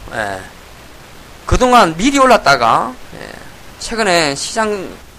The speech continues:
에서 완전히 소외를 받아가지고 상당히 좀 많이 지루하게 좀 빠져 있거든요. 고점에서 한 십 프로 정도 밀려 있는데 이게 올라갈 수 있는 그런 모멘텀도 좀 좋고, 예. 실적도 좀 기대가 되고, 그 다음에 수급도 좀 양호해져서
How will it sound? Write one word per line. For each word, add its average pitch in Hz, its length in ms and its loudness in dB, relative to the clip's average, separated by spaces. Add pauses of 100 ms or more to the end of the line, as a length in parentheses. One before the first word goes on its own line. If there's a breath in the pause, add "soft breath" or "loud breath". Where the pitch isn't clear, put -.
(120)
에서 156 440 -2
완전히 190 300 0
소외를 254 300 4
받아가지고 131 680 0
상당히 156 320 -8
좀 - 120 -6
많이 139 360 -2 (1160)
지루하게 202 500 2
좀 147 120 -8
빠져 247 260 -4
있거든요. 110 400 -8 (160)
고점에서 156 340 -6
한 135 60 -10
십 - 200 -10
프로 233 140 -2
정도 143 220 -4
밀려 113 240 -6
있는데 120 420 -8 (1400)
이게 139 400 -2 (240)
올라갈 196 300 4
수 208 100 -4
있는 180 140 -4
그런 156 140 -2
모멘텀도 147 420 -4
좀 127 120 -12
좋고, - 360 -12
예. - 400 -18 (520)
실적도 226 420 -4
좀 147 160 -8
기대가 135 300 -4
되고, 113 400 -8 (1040)
그 143 60 -6
다음에 156 160 -2
수급도 180 480 0
좀 147 200 -10
양호해져서 123 760 -2